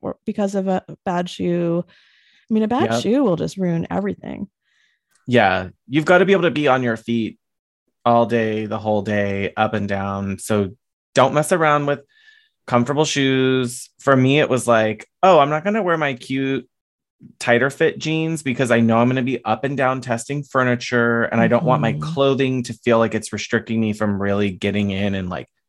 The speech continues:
Speaker 2: using things." Um, it just sounds weird. Like, you're not, you're not working out, but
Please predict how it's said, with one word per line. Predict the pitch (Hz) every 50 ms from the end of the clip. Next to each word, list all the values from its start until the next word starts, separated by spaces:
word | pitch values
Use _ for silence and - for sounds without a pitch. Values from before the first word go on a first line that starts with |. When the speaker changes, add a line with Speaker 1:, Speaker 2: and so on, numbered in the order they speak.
| _ _ _ _ _ _
Speaker 2:
using | _ - 98 104 113 113 135 139 139 139
things." | 139 143 139 135 135 135 135 139 139 127 123 - - - _ _ _ _ _ _ _ _ _ _ -
Um, | 110 110 101 98 98 95 92 92 92 90 90 90 87 - _ _ _ _ _ _ _ _ _ _ _ _ _
it | 139 127 -
just | - 165 156 -
sounds | 165 156 175 190 180 135
weird. | 117 110 127 165 175 131 110
Like, | 113 98 -
you're | 131
not, | 135 156 190 - - - 82 80 - -
you're | _ 131 156
not | 175 226 247 240 220
working | 214 - 185 - - 196 170 147
out, | 147 180 185 160 123 123
but | 135 127 113 -